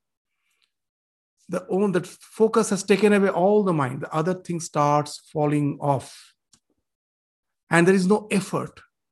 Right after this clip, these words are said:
It just flows. That's why the word flow has been used in the flow psychology. And that's what is meant by ekatanata. It, ekatanata means, also means flow. So in dhyana, that has happened.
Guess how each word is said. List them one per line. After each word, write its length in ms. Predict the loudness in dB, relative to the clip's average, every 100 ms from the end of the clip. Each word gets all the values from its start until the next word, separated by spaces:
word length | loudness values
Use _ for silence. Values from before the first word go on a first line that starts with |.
| _ _
It 120 | -10
just 480 | -4 -2 -2 -6 -16 _
flows. 840 | -12 4 6 6 4 0 -8 -14 -20 _ _
That's 240 | -2 0 2
why 120 | 2
the 120 | 2
word 280 | 2 0 -2
flow 280 | -4 0 2
has 200 | 0 -2
been 120 | -4
used 280 | -2 -4 -4
in 60 |
the 80 | -8
flow 140 | -8
psychology. 560 | -6 -4 -4 -8 -10 -14 _ -20 _ -4
And 140 | 2
that's 280 | 2 2 0
what 140 | 0
is 140 | 0 2
meant 220 | 2 2
by 120 | -2
ekatanata. 840 | 0 2 2 -2 -6 -6 -6 -12 -14
It, 100 | -6
ekatanata 480 | -2 0 2 2 2
means, 200 | 0 -2 -4
also 300 | -4 -4 -6
means 180 | -6 -8
flow. 360 | -4 -4 -6 _ _ _ _ _ _ _ _ _ _
So 100 | 2
in 100 | 2
dhyana, 380 | 2 4 4 4
that 140 | 2
has 120 | 0 -2
happened. 340 | -4 -8